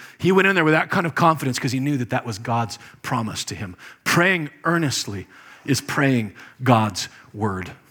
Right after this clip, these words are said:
You're talking about the book of Proverbs. David Sindel talked last week about how he would just journal as he was reading the word.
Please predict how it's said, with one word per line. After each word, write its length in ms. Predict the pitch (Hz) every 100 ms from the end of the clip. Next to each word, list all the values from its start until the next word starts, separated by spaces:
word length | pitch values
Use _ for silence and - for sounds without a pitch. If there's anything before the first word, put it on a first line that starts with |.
| _ - - - - - - - -
You're 160 | 117
talking 300 | 120 120 156
about 160 | 139 131
the 60 | 135
book 180 | 139
of 100 | 120
Proverbs. 460 | - 139 120 104 101
David 260 | 127 123 110
Sindel 400 | 127 120 120 117
talked 260 | 120 117
last 240 | 117 110 123
week 120 | 113
about 180 | 107 104
how 120 | 113
he 100 | 117
would 100 | 107
just 180 | 120 135
journal 380 | 120 127 110
as 120 | 107 -
he 100 | 120
was 120 | 110
reading 300 | 120 120 110
the 60 |
word. 420 | 101 110 110 95